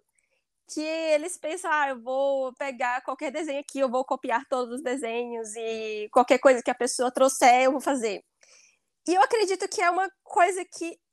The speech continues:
precisa ser feita em conjunto, não sou só eu e não é só a pessoa. É uma coisa que a gente precisa realmente criar uma coisa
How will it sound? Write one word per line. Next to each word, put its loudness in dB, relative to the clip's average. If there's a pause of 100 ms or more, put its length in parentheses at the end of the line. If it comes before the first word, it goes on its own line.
(200)
precisa -6
ser -4
feita -8
em -8
conjunto, -6
não -6
sou -4
só 0
eu 6
e -6
não -6
é -8
só -4
a 0
pessoa. -4 (760)
É 0
uma 2
coisa 2
que -4
a 6
gente -2
precisa -2 (440)
realmente 2
criar 4
uma 0
coisa -2